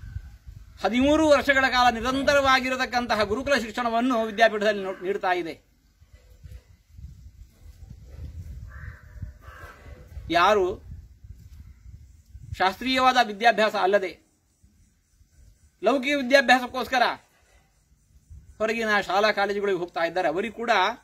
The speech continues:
ಇದು, ಆ, ಈ ಶಿಕ್ಷಣ ತಪ್ಪಬಾರದು ಅನ್ನೋ ಕಾರಣಕ್ಕೋಸ್ಕರ ಈ ರಜೆ ಕಾಲದಲ್ಲಿ ಊರೂರುಗಳಲ್ಲಿ, ಹಳ್ಳಿ ಹಳ್ಳಿಗಳಲ್ಲಿ ಶಿಬಿರವನ್ನು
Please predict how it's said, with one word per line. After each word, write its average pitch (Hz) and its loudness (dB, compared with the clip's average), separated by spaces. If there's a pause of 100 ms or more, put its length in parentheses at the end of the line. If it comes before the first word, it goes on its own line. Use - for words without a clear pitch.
(440)
ಇದು, 202 -4 (160)
ಆ, 185 0 (120)
ಈ 185 -4 (140)
ಶಿಕ್ಷಣ 240 -2 (460)
ತಪ್ಪಬಾರದು 220 2 (240)
ಅನ್ನೋ 226 -6
ಕಾರಣಕ್ಕೋಸ್ಕರ 175 -8 (1300)
ಈ 202 -8
ರಜೆ 175 -4
ಕಾಲದಲ್ಲಿ 185 -2 (2000)
ಊರೂರುಗಳಲ್ಲಿ, 220 -2
ಹಳ್ಳಿ 196 -2
ಹಳ್ಳಿಗಳಲ್ಲಿ 233 -2
ಶಿಬಿರವನ್ನು 196 -2